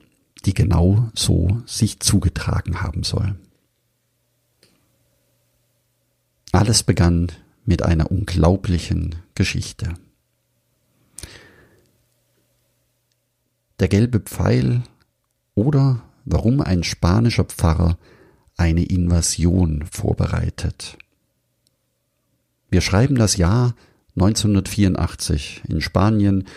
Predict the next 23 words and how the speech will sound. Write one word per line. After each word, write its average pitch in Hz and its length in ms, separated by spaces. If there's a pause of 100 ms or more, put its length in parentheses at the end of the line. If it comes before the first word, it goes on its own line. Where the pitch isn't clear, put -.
(420)
sind 92 220
die 90 80
Anschläge 98 560
der 85 480 (120)
eta, 92 640 (320)
der 82 440 (160)
Untergrundorganisation 87 1300
im 85 120
Baskenland, 78 720 (460)
auf 82 120
dem 87 200
Höhepunkt 92 880 (180)
angekommen. 85 840 (1500)
In - 160
einer 110 280
nebeligen 107 920
und 101 420
dunklen 98 320
Nacht, - 540 (280)
mitten 107 340
in 95 180
den 82 160
Pyrenäen. 82 720